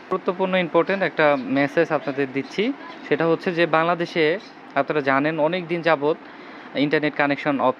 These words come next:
ছিল বা এখনও আছে। আজকে সময় টিভিতে একটা নিউজ দেখলাম, পলক সাহেব বলছেন যে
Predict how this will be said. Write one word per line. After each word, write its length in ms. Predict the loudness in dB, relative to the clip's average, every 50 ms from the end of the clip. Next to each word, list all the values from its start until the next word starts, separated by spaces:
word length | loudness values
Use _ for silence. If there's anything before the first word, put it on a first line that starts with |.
| -10 -16 -8
ছিল 300 | -6 -4 -2 0 -2 -2 -4 -8 -16 -20 -20 -16 -6 0
বা 140 | 0 2
এখনও 260 | 2 2 0 2 2 2
আছে। 340 | 2 2 0 -2 -4 -4 -4 -8 -16 -20 -20 -20 -20 -20 -20 -20 -20 -4 -4
আজকে 420 | -4 -4 -2 0 2 2 2 2
সময় 480 | 2 2 2 2 4 2 2 0 0 -4 -6
টিভিতে 420 | -6 -4 -4 -6 -4 -2 -2 -2
একটা 180 | -2 -2 -4 -2
নিউজ 300 | -2 0 0 0 -2 -2
দেখলাম, 460 | -2 -2 0 0 0 0 0 -4 -8 -12 -14 -18 -2 4
পলক 240 | 4 4 4 4 2
সাহেব 260 | 0 0 0 0 0 2
বলছেন 540 | 2 2 2 0 -4 -4 -4 -2 -2 -2 -4
যে 300 | -6 -4 -2 -2 -2 -2